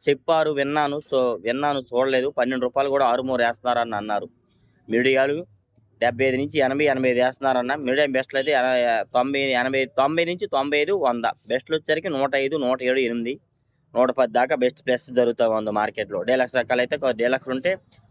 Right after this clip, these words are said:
నూట రెండు రూపాయలు చెప్తున్నారు, మరి ఎంతవరకు నిజమో తెలియదు. క్లాసిక్లు చూశాను,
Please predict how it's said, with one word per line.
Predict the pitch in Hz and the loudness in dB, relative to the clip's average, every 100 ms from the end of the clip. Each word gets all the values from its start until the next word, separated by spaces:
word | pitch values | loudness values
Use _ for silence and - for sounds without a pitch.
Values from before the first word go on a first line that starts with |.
| - | -2
నూట | 120 127 | 0 2
రెండు | 131 123 | 0 0
రూపాయలు | 123 151 139 | 2 2 2
చెప్తున్నారు, | 131 - 139 127 | -2 -2 0 2
మరి | 113 | 0
ఎంతవరకు | 113 139 135 | 0 0 0
నిజమో | 123 117 131 | 0 -2 -2
తెలియదు. | 123 113 117 107 - _ _ | -2 -2 -2 -4 -10 _ _
క్లాసిక్లు | 151 185 208 196 175 | 0 0 -2 -6 -4
చూశాను, | 156 156 151 147 | -4 0 0 -2